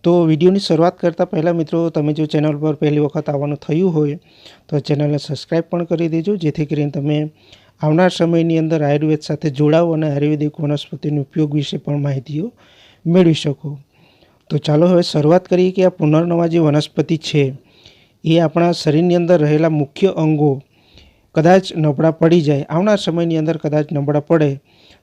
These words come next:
તો એ નબળા પડેલા જે અંગો છે એને પણ ખૂબ ઝડપથી અને ખૂબ ઝડપથી એની અંદર આપણને રિકવરી પણ જોવા મળી શકે. તો આ પુનર્નવાની અંદર છે મિત્રો વિટામિન સી.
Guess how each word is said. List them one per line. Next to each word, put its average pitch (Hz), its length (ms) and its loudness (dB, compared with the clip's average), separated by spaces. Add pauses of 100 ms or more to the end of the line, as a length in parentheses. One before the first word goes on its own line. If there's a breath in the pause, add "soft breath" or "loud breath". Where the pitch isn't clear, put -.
તો 165 240 0
એ 185 320 0 (360)
નબળા 156 320 2
પડેલા 185 360 0
જે 185 140 0
અંગો 156 320 2
છે 160 180 -4
એને 156 280 0
પણ 165 180 -2
ખૂબ 180 400 0 (1040 soft breath)
ઝડપથી 165 520 2
અને 180 180 4
ખૂબ 180 380 0
ઝડપથી 156 520 2
એની 160 180 4
અંદર 156 260 2
આપણને 151 320 0
રિકવરી 143 360 0
પણ 143 220 -2
જોવા 139 280 -2
મળી 160 280 2
શકે. 147 300 -6
તો 156 140 -6
આ 180 80 0
પુનર્નવાની 190 760 -2
અંદર 180 280 -2
છે 185 160 -8
મિત્રો 175 320 -4
વિટામિન 156 440 0
સી. 147 400 -4